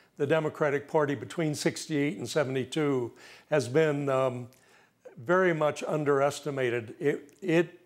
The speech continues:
he, through the McGovern Commission that changed the rules,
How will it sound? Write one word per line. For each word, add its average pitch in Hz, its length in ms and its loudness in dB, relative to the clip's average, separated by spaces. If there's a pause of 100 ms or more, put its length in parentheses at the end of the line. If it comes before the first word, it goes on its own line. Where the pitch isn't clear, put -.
he, 196 680 0 (440)
through 208 300 4
the 165 100 2
McGovern 156 500 0
Commission 151 480 0
that 143 160 -4
changed 175 440 2
the 151 40 0
rules, 143 500 4